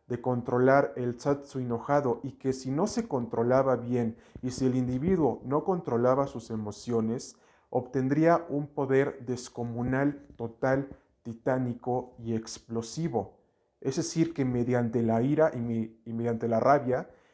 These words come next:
y también con el uso de las emociones que ya habíamos comentado anteriormente, nosotros podemos desatar este gran poder. Pero si caemos en esta oscuridad total,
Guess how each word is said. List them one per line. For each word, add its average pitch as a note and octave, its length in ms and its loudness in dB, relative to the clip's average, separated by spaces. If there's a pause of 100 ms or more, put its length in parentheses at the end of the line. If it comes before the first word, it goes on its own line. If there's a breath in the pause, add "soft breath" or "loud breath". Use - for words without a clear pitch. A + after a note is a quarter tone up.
y A#2+ 120 -8
también B2 720 -2
con A#2 200 -4
el A#2 120 -2
uso D#3 280 -2
de B2+ 100 2
las A2+ 240 0
emociones C3 540 -4
que A#2 120 -10
ya B2 240 -4 (360 soft breath)
habíamos A#2+ 440 -2
comentado A2+ 560 -2
anteriormente, A2+ 1000 -2 (260 loud breath)
nosotros C#3 400 -4
podemos B2 540 -4
desatar A#2 580 -4
este A#2+ 320 -8
gran A#2 320 0
poder. A#2+ 460 -4 (720)
Pero C#3 420 4
si - 180 -16
caemos D#3+ 540 -2
en B2 160 -6
esta C#3 440 -4
oscuridad A#2 760 -2
total, A2+ 500 -4